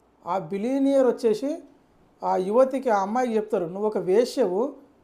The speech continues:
నువ్వు పడుపు వృత్తి, నువ్వు ఒక ప్రాస్టిట్యూషన్వు, నీకు నా కొడుకు కావాలనా? నువ్వు నా కొడుకుని విడిచిపెట్టు,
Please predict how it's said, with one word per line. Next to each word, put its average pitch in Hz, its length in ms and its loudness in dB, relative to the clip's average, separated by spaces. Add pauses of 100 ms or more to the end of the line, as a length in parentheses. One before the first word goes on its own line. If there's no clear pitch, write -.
(220)
నువ్వు 202 120 2
పడుపు 214 400 -2
వృత్తి, 262 300 -2
నువ్వు 220 220 -2
ఒక 214 100 -6
ప్రాస్టిట్యూషన్వు, 226 880 -2 (540)
నీకు 262 400 -2
నా 214 300 -2
కొడుకు 269 320 0
కావాలనా? 214 420 2 (560)
నువ్వు 196 80 -4
నా 214 100 0
కొడుకుని 240 360 0
విడిచిపెట్టు, 240 600 0